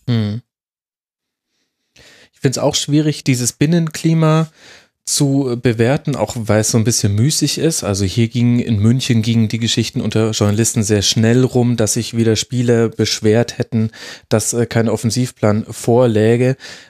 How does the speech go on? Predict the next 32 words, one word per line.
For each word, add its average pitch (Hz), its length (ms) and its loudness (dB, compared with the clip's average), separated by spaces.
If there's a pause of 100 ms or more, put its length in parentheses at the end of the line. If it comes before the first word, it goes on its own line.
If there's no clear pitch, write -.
Wenn 104 120 -2
man 110 140 2
aber 113 320 2
länger 110 400 0
mit 110 140 0
dem 110 40 -10
F - 140 -8
C 120 80 -2
Bayern 107 200 2
zu 113 120 -2
tun - 180 -4
hat, 110 120 0
dann 95 100 0
weiß 104 180 2
man, 117 80 2
die 104 80 0
beschweren 104 340 0
sich 107 160 -4
wirklich 107 280 -4
über 90 240 0
alles 107 260 2
sofort 98 840 -2
und, 95 280 -8 (400)
äh, 101 200 -10
schieben 120 300 0
dann 107 140 0
gerne 113 260 0
eben 107 140 -4
auch 101 160 -6
da 104 200 2
die 110 100 -2
Verwan-, 107 380 -2